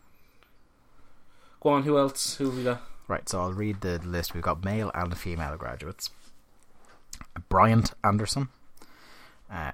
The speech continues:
Speaker 2: C W Anderson.
Speaker 1: Okay.
Speaker 2: Here's one that got me. Shark Boy.
Speaker 1: What?
Speaker 2: Mm-hmm. Uh, must have been towards the end of the power plant, surely.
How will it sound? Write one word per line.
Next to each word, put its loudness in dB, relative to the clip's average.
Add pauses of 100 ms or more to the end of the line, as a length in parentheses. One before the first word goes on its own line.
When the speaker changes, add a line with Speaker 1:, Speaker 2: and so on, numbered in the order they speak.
Speaker 2:
C 2
W 2
Anderson. 0 (1040)
Speaker 1:
Okay. -10 (640)
Speaker 2:
Here's 2
one 2
that -4
got 0
me. -2 (460)
Shark 2
Boy. -4 (960)
Speaker 1:
What? 4 (520)
Speaker 2:
Mm-hmm. 0 (2000)
Uh, -2 (240)
must 0
have -4
been 2
towards -4
the -8
end -4
of -8
the -10
power -4
plant, -4
surely. -2